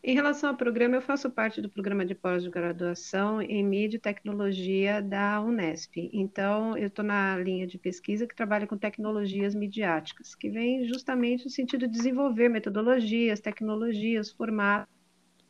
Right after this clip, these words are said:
é, em mídia. E, fundamentalmente, trabalho com acessibilidade à comunicação. Na Espanha, eu estou vinculada à Universidade Carlos terceiro de Madrid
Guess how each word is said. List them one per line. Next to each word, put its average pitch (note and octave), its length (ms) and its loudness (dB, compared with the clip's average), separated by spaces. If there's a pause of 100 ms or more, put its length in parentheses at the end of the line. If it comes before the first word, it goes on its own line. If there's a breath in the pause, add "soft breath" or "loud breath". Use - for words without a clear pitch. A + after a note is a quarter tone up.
é, G3+ 800 6
em A#3+ 140 6
mídia. E3+ 500 2 (260 soft breath)
E, C#4+ 320 6 (220)
fundamentalmente, A3+ 800 0
trabalho G#3+ 500 4
com A3 240 -2
acessibilidade G#3+ 880 0
à G3 40 -4
comunicação. G3+ 680 -6 (420 loud breath)
Na A3 280 8
Espanha, A#3 680 4
eu G3+ 80 4
estou A3 280 -2
vinculada G#3 600 2
à F3+ 40 2
Universidade F3+ 720 0
Carlos F3 840 0 (280)
terceiro F3 540 2
de F3 160 -4
Madrid F3+ 560 2